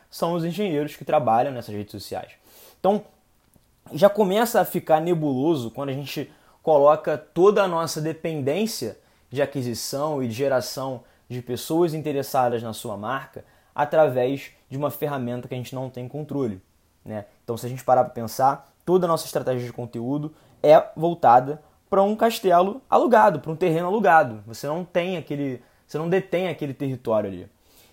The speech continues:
E uma das coisas mais interessantes que tão abrindo os olhos das pessoas pro universo de marketing de comunidade é o fato de que aquisição de usuário via tráfego pago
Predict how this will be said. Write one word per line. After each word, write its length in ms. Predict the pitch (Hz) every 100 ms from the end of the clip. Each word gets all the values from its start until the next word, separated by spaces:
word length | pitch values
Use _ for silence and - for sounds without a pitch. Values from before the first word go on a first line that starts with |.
| -
E 100 | 214
uma 100 | 269
das 140 | 233
coisas 260 | - 190 160
mais 300 | 160 180 220
interessantes 880 | 214 185 147 - 143 123 - - _ _ _ _
que 80 |
tão 200 | 123 165
abrindo 460 | 165 131 135 220 233
os 200 | 185 123
olhos 340 | 143 143 117
das 120 | 120 -
pessoas 440 | 127 - 113 104
pro 360 | - 185 214 -
universo 540 | 160 156 123 143 143 135
de 120 | 117
marketing 500 | 131 170 - 123 131
de 60 |
comunidade 680 | - 113 110 101 113 123 - _ _ _ _ _ _ _ _ - _ _ _ _ _ -
é 100 | 175
o 80 |
fato 500 | 196 - 156 151 - - _ _ _ _ _
de 120 | 127
que 280 | 123 117 101 - _ _ _
aquisição 760 | 117 - 156 127 117 - 196 285
de 100 | 247
usuário 540 | 226 190 113 98 90 - _
via 320 | 120 143 214
tráfego 460 | 214 160 156 156 117
pago 540 | - 120 139 107 95